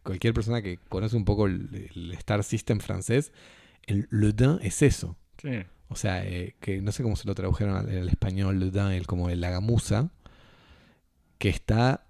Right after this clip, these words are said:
Speaker 1: eh,
Speaker 2: Jean
Speaker 1: eh,
Speaker 2: Dujardin.
Speaker 1: Jean Dujardin, que es como el actor
Speaker 2: En,
Speaker 1: así.
Speaker 2: en el momento más top de, de,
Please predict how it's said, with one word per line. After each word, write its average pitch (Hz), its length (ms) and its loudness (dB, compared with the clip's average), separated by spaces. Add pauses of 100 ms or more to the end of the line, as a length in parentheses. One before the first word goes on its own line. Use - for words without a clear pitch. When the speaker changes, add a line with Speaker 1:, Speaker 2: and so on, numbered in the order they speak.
(120)
Speaker 1:
eh, 85 560 0 (960)
Speaker 2:
Jean 104 260 0
Speaker 1:
eh, - 40 0
Speaker 2:
Dujardin. 101 500 0
Speaker 1:
Jean 123 240 8
Dujardin, 120 560 8
que - 80 -2
es 90 80 -6
como 90 260 -4
el 104 240 4
actor 107 520 2
Speaker 2:
En, 98 60 0
Speaker 1:
así. 101 220 -2
Speaker 2:
en 98 100 2
el 101 120 2
momento 107 340 2
más 104 200 4
top 107 280 0
de, 90 560 -4
de, 90 160 -14